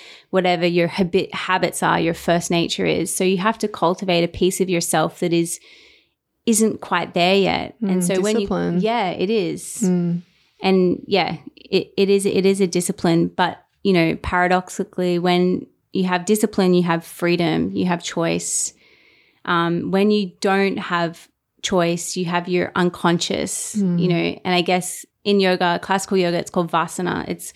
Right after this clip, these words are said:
Speaker 1: ingrained tendencies that just drive you unconsciously in a certain direction. So when you start to cultivate discipline to break habits,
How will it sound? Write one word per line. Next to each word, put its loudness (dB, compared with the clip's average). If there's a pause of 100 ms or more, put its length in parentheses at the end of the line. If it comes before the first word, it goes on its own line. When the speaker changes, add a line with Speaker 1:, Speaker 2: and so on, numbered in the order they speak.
(380)
Speaker 1:
ingrained 4
tendencies 0
that -4
just 0
drive 0
you -2
unconsciously -2
in 0
a -2
certain -2
direction. -2 (520)
So 2 (100)
when 2
you 4
start 0
to -2
cultivate 0 (640)
discipline 0 (420)
to 2 (120)
break -2
habits, -4